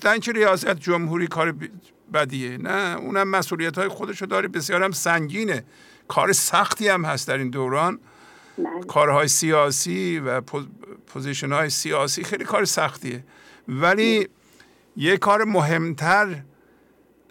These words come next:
Speaker 1: هم وجود داره که از اون مهمتره، اینه که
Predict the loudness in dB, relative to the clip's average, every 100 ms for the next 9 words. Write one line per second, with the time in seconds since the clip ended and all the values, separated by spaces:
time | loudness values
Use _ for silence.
0 | -8 -6 -6 -2 2 2 0 -4 -2 -2
1 | 2 4 4 2 0 2 2 2 0 2
2 | 2 0 -2 0 2 0 0 -2 0 0
3 | 0